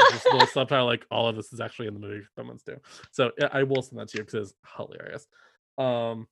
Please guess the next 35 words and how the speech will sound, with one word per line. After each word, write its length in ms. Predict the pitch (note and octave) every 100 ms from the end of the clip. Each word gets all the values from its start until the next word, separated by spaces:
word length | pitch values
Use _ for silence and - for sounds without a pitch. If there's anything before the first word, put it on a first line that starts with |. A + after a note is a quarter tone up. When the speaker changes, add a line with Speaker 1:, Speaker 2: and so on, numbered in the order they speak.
| _ _ _ _ _ - -
Speaker 1:
but 60 | C4+
Speaker 2:
There's 120 | C#4+
Speaker 1:
yeah. 80 | D#4
Speaker 2:
another 260 | C#4 C4+
movie 520 | A#3+ A3 F#3 E3+ F3+ _ _ _
that 120 | G#3+ A3
you 80 |
can 180 | G#3+ A3+
watch. 380 | F#3+ F#3 - - - -
Um, 280 | G3+ F#3+ -
it 160 | G#3+
just 200 | A3 A#3+
came 220 | - B3+ A3
out. 280 | G3+ F#3+ - _
Speaker 1:
Oh. 160 | C#3 F3 _ _
Speaker 2:
Um, 480 | G3 F#3 F3 E3 D#3+ _ _ _ _ _ _ _ _ _ _ _ -
oh, 280 | G#3 F#3 E3+ D3+ -
dip. 340 | F#3 D#3+ - _ -
Like, 220 | G#3+ G3
two 160 | - A#3+
years 260 | A#3 B3+
ago, 380 | C#4 D#4+ E4+ F#4
maybe 280 | B3+ C4+ C4+
a 40 | B3
year 280 | G#3+ B3
ago. 400 | C4 C#4+ C#4+ D4 C#4+ _ _ _ _ _ -
It's 180 | A#3+ -
called, 480 | C#4 C#4 C#4 B3 -
um, 400 | G#3 G#3 F#3+ F3 D#3
The 100 | G3+
Lodge. 840 | F#3 F3 F#3 B3+ E4+ - - - _ _ _ _ -
Speaker 1:
Mm. 800 | F3+ G3 A3+ A#3+ A#3+ A#3 F#3 C3+ A2 _ _ _ _ _ - -
I've 180 | - C3
seen 200 | - C3+
that. 320 | B2 A#2 A#2